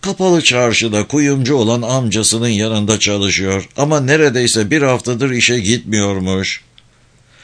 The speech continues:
Amcasıyla konuşabilir miyiz? Amcası da bugün dükkana gelmemiş. Orhan'ın saklandığı evde Hagop amcanındı. Oraya yakın bir evi daha var.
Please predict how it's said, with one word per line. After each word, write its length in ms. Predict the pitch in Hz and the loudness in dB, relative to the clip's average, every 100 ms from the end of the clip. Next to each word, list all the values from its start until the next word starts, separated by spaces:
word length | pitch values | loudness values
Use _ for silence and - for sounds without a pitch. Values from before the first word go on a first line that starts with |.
| - - - | -20 -20 0
Amcasıyla 640 | 123 160 175 208 208 143 | 2 4 2 2 2 0
konuşabilir 680 | - 76 73 78 76 71 76 | -2 -2 0 0 0 -2 -2
miyiz? 460 | 69 71 76 - - _ _ _ _ - - - | -2 -2 -2 -6 -10 _ _ _ _ -20 -10 0
Amcası 540 | 175 180 170 160 180 | 2 2 2 2 4
da 160 | 151 135 | 2 2
bugün 340 | 127 135 123 | 0 -2 0
dükkana 500 | 127 - 95 113 113 | -2 -4 -4 0 0
gelmemiş. 800 | 98 104 101 95 92 95 - - - | 2 2 2 0 0 0 -2 -4 0
Orhan'ın 420 | 143 143 147 156 | 2 4 2 0
saklandığı 760 | - 131 131 127 131 120 127 123 | 0 -2 -2 -2 0 2 0 0
evde 420 | 127 135 92 123 | 2 2 2 0
Hagop 600 | 101 127 135 110 107 - | 0 0 0 2 0 0
amcanındı. 920 | 104 104 90 98 95 98 92 90 92 - - - - | -2 -2 -2 -2 0 0 0 0 0 -6 -20 -12 0
Oraya 360 | 151 170 160 | 4 4 4
yakın 420 | 147 135 160 143 | 4 2 0 0
bir 120 | 135 143 | 0 2
evi 340 | 131 123 127 | 2 2 2
daha 300 | 117 123 117 | 2 2 2
var. 220 | 92 95 | 0 -2